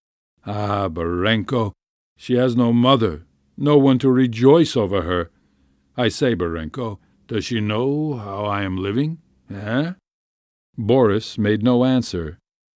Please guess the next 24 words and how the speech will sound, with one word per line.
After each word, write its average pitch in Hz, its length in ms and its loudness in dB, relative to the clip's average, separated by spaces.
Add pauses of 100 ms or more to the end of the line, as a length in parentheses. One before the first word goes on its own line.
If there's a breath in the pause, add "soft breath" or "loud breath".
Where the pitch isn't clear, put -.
Five 143 280 2
minutes 127 320 4
passed 95 480 -2
in 107 100 0
profound 92 580 0
silence. 78 800 -6 (460)
The 127 140 4
old 139 180 6
man 107 280 2
gave 95 240 0
a 110 60 -2
sob, 85 600 -2 (180)
wiped 123 260 2
his 131 180 -4
face 139 360 0
with 120 120 -4
a 117 60 2
rag, 98 420 0
and 95 140 -2
said, 95 380 -4 (800)
"I 92 240 -8
love 123 380 -4
her, 110 200 -2
Barenko. 107 760 0